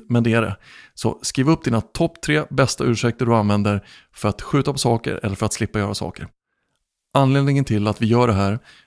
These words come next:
det är för att du ska känna igen de här ursäkterna när de kommer. Så nästa gång du gör dig in i någonting,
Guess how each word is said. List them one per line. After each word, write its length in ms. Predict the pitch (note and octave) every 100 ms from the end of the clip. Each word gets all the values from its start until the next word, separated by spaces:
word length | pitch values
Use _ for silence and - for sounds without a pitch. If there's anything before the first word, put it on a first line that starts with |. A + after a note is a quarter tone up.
| -
det 180 | A#2+ A#2+
är 80 | G2+
för 140 | A2
att 60 | G2+
du 60 |
ska 140 | F#2 A2
känna 260 | - A#2
igen 260 | A#2 C3 B2+
de 120 | A2
här 120 | G2+
ursäkterna 640 | G#2+ G2+ G2+ - G2+ G2 F#2 -
när 120 | G#2
de 100 | G2
kommer. 400 | G2 G#2+ G#2 - - - - -
Så 160 | -
nästa 380 | G#2 A#2 A2+ -
gång 220 | A#2+ A#2+
du 60 | G#2
gör 100 | G2
dig 100 | A2
in 160 | A2+ B2+
i 40 |
någonting, 440 | B2+ A#2 A#2+ A#2+